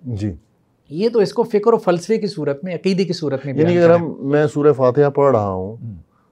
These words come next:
Speaker 1: तो जब मैं पढ़ रहा हूँ अल्हम्दुलिल्लाहि रब्बिल आलमीन, तो इसका क्या मतलब? अब इससे क्या मुराद है? रूहुल अमीन किधर आ गया इसके अंदर?
Speaker 2: हाँ, वो ये कहते हैं कि जी ये जो कुरान पढ़ते हुए आपकी अंडरस्टैंडिंग डेवलप हो रही है, जो आयत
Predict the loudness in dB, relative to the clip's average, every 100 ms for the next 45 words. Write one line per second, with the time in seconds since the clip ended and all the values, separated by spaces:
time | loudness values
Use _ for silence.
0 | _ _ _ -8 -2 0 0 0 2 4
1 | 4 0 -2 -4 0 0 0 0 0 0
2 | -4 -4 -6 -4 -2 -2 -2 -4 -4 -6
3 | -8 -8 -6 -6 -6 -6 -4 -4 -6 -8
4 | -8 -8 -4 -2 0 0 2 0 -2 -2
5 | 0 2 0 -2 -2 -2 -2 -6 -10 -10
6 | -10 -8 -8 0 0 2 0 -2 -2 -4
7 | -4 -4 -4 -2 -2 0 0 0 0 2
8 | 2 2 0 -2 0 0 0 0 -2 -4
9 | -6 -6 -4 -4 -4 -2 -2 -2 -4 -6
10 | -6 -8 -8 -8 -10 _ _ _ -6 -4
11 | -2 0 0 0